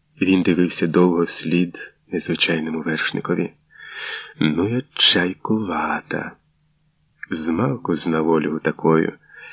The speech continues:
ще коли пастухували на леватках побіля Псла.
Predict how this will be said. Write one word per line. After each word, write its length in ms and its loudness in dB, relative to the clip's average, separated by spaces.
ще 200 2
коли 220 8
пастухували 760 2
на 120 4
леватках 600 2
побіля 380 0
Псла. 480 -2